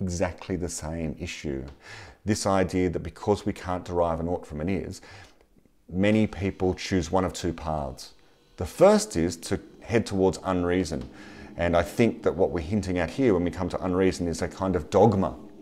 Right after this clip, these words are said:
So you give up trying to improve your theories, you settle on a particular idea,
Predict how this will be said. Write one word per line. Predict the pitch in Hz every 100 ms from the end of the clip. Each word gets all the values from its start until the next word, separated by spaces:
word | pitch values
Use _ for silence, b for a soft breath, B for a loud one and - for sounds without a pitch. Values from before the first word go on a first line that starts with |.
| - - - -
So | -
you | 87 87
give | 82 123
up | 120 -
trying | - 98 98
to | 95
improve | 87 - 113
your | 95 82
theories, | - 92 90 82
you | 87
settle | - 104 95
on | 92 85
a | 80
particular | 80 - 104 104 92 80 B B B B -
idea, | 85 92 92 101 131